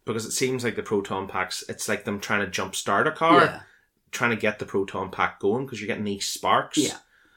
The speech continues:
Speaker 1: of the proton pack going. So if that could be the whole part of it, is that, right, things are starting to go sideways again, ghosts are starting to appear, and then whoop, that's
Speaker 2: Mm-hmm.
Speaker 1: you back into your story.
Speaker 2: Yeah.
Speaker 1: I think that would work quite well. Um,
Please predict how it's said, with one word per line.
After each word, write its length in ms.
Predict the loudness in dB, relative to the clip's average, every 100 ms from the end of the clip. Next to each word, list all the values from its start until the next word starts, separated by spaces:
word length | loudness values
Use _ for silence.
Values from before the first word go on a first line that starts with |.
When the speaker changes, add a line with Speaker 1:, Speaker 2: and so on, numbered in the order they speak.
| _ -6
Speaker 1:
of 160 | -4
the 80 | -2
proton 460 | -2 -2 -2 -2 -2
pack 300 | -2 -2 0
going. 400 | 0 2 0 -4 _ _
So 160 | -6 -4
if 80 | 2
that 160 | 2
could 120 | 0 -4
be 120 | -4
the 120 | -4
whole 340 | -2 -2 -2 _
part 220 | -2 0 0
of 80 |
it, 60 | -2
is 180 | -2 -2
that, 280 | -2 -4 -10 _ -10
right, 280 | -10 -10
things 360 | -10 -8 -6 -8
are 60 | -8
starting 420 | -4 -4 -4 -6
to 60 |
go 120 | -6 -6
sideways 460 | -2 -2 0 -2
again, 200 | -4 -6
ghosts 300 | -6 -6 -6
are 60 | -6
starting 280 | -4 -2 -2
to 60 |
appear, 260 | -2 -2 -2
and 200 | -4 -8
then 320 | -12 -14 -14
whoop, 440 | -12 -6 -4 -4 -10 _
that's 180 | -2 0
Speaker 2:
Mm-hmm. 100 | 0
Speaker 1:
you 60 | 0
back 240 | -2 -2
into 200 | -6 -6
your 120 | -8
story. 460 | -8 -4 0 0 0 -4
Speaker 2:
Yeah. 240 | -10 -10 -6
Speaker 1:
I 100 | -4
think 180 | -2 -2
that 100 | -2
would 120 | -6
work 200 | -6 -10
quite 320 | -6 -4 -2 -2
well. 380 | -2 -2 -4 -8 -20 -20 -16 -2
Um, 500 | 0 0 0 -6